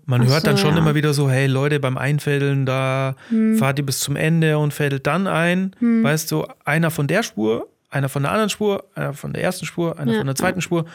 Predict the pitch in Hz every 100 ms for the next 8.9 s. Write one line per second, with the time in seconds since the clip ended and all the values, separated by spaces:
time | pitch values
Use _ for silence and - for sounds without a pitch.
0 | - - - - 156 147 160 - 170 254
1 | - 131 110 110 110 107 - - 254 262
2 | 233 247 - 277 240 233 - 233 240 226
3 | 226 226 - - 214 190 - - 240 160
4 | 180 208 196 202 131 254 240 214 214 214
5 | - 139 127 170 208 202 196 196 190 185
6 | 202 - 185 196 214 - - 135 127 123
7 | - - - 117 113 - 113 113 104 107
8 | 110 107 107 - 110 113 - 110 -